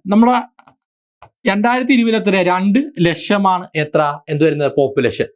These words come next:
ഇനി റേ-, ഓരോ വർഷം എത്ര? എട്ട് പെർസെന്റേജ് കൂടും. അപ്പൊ എത്രയാണ്? നൂറ്റിയെട്ട് by നൂറ് ഒരു വർഷം. രണ്ടാമത്തെ വർഷം ആകുമ്പോ വീണ്ടും നൂറ്റിയെട്ട് by നൂറ്. ഇതിന്റെ, ഇത് കാ-, കാൽക്കുലേറ്റ് ചെയ്ത് നമുക്ക് ആൻസർ കിട്ടും.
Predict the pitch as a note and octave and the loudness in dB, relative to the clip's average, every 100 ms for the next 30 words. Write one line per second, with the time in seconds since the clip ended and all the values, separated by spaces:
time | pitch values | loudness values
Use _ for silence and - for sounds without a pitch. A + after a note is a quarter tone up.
0 | _ _ _ _ B3+ B3+ B3+ G#3+ G#3 - | _ _ _ _ 2 2 0 -2 -2 0
1 | G#3+ A#3 C#4 C#4+ C4+ B3 A3 G#3 G3+ - | 0 2 0 0 0 -2 0 -2 -2 -4
2 | C#4+ G#3 - G3+ G3 G3 - C#3 A#2+ F3+ | -2 -2 2 2 2 0 0 0 0 -2
3 | F3+ G#3 G3 F#3 F3+ - _ _ F#3+ G3+ | -2 -2 -2 -4 -6 -10 _ _ 2 2
4 | A3+ B3 - C4 C4 A3+ G3 - G3 G3+ | 2 -2 0 2 2 2 -2 -2 -2 0
5 | F3+ F3 F#3 - _ - - _ - - | -2 -2 -4 -8 _ -20 -20 _ -20 -20
6 | _ _ _ _ - F3+ F3+ F3 E3+ D#3 | _ _ _ _ 0 2 0 0 0 2
7 | D3+ D#3+ D#3 C#3 - C#3 - E3 F#3 G#3 | 2 0 0 -2 -6 -8 -4 -4 -2 -2
8 | G#3 G#3 G#3 F#3+ F#3+ F3+ F#3 G3 G#3+ A3 | -2 -4 -2 -2 -2 -2 0 0 0 2
9 | F#3 E3+ - F#3 E3+ - E3+ D#3+ G3+ G3+ | 2 0 0 -2 -2 -2 0 0 -2 -4
10 | _ _ C#3 C3 - - - - - _ | _ _ -2 0 0 -4 -14 -20 -20 _
11 | - - D4 D4+ - - C#4+ C#4 A3+ A3+ | -8 0 0 0 -2 -2 0 0 0 0
12 | A#3 A3+ A#3+ A#3+ A#3 A3 G#3+ E3+ D#3 D#3+ | -2 0 -2 -2 -4 -2 -2 -2 -2 -2
13 | D#3 - | 0 -2